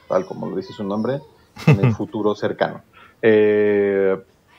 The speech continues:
Speaker 1: ahora, el tema del ecosistema es algo que evidentemente tiene que tomar algo más de tiempo. No tenemos
Speaker 2: Sí, claro.
Speaker 1: una ventana, eh, específica para ello.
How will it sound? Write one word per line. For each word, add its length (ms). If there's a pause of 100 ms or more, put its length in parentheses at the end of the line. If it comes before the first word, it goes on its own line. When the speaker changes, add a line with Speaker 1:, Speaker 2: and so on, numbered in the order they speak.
(680)
Speaker 1:
ahora, 280
el 180
tema 200
del 140
ecosistema 640
es 120
algo 200
que 80
evidentemente 560
tiene 240
que 100
tomar 380 (180)
algo 280
más 180
de 80
tiempo. 480
No 140
tenemos 260
Speaker 2:
Sí, 60
claro. 120
Speaker 1:
una 100
ventana, 640
eh, 440 (140)
específica 680
para 200
ello. 360